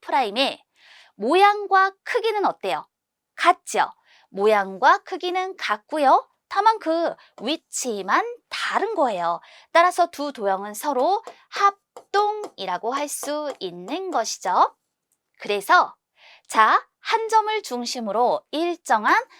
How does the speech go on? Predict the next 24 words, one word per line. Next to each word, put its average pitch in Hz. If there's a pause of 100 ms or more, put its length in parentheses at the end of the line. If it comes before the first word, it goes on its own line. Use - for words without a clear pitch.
(180)
각도만큼 392
돌려서 254
이동하는 247
것, 247 (140)
이것을 190 (340)
회전 415
이동이라고 233
하는데요. 226 (420)
이때 254
이 254
회전 440
이동한 240
도형은 240 (320)
처음 440
도형과 294 (420)
모양과 208
크기가 302
같다, 381 (160)
즉 208 (280)
합동이다 302
라고 226
표현해 302
볼 180
수 320